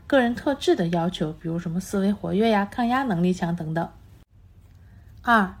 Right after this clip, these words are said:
根据关键词建构和描述个人画像。那利用从这个职位J D里总结出来的刚才的这种关键词呢，来构建自己的个人画像，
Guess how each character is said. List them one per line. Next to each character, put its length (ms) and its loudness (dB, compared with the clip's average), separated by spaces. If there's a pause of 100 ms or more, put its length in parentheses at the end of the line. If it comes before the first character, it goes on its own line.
(240)
根 160 0
据 160 -2
关 200 0
键 200 0
词 300 0
建 360 0
构 360 0
和 380 0
描 300 2
述 220 -2
个 120 -2
人 100 -2
画 160 0
像。 220 0 (640)
那 100 0
利 160 4
用 300 4
从 500 2
这 140 -2
个 200 2
职 220 -2
位 140 2
J 160 -2
D 120 -2
里 140 2
总 220 0
结 120 0
出 160 -2
来 120 6
的 100 4
刚 180 2
才 120 -2
的 120 0
这 140 -4
种 140 2
关 180 0
键 140 0
词 200 -4
呢， 200 4 (320)
来 100 2
构 220 4
建 180 4
自 160 -2
己 140 -6
的 120 -4
个 120 0
人 100 4
画 180 4
像， 280 2